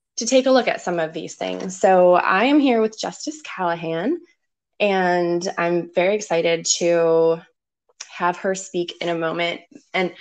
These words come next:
one of the, one of the things that made me want to bring her on, as many of you know, the, the impetus for this podcast, how this podcast came about, is that I was looking at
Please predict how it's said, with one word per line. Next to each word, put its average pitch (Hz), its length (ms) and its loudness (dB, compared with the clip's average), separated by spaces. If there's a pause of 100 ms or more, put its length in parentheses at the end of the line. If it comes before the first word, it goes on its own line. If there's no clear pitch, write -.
(440)
one 240 280 2
of 269 200 0
the, 190 260 0 (160)
one 214 80 4
of 214 80 2
the 220 80 4
things 190 240 0
that 185 200 -4 (120)
made 180 140 -6
me 202 120 -4
want 180 220 -4
to 185 120 -8
bring 175 200 -8
her 175 240 -8
on, 165 320 -6
as 170 180 -8
many 180 220 -4
of 175 80 -4
you 170 140 -6
know, 165 260 -4
the, 165 240 -2 (800)
the 190 200 -4 (120)
impetus 226 580 0
for 190 140 0
this 180 320 -4
podcast, - 640 -6
how 220 240 -2
this 226 240 -2
podcast 180 460 -6
came 170 180 -6
about, 165 400 -2 (680)
is 190 80 -6
that 185 100 2
I 185 80 2
was 185 180 2
looking 208 460 -2 (100)
at 165 380 0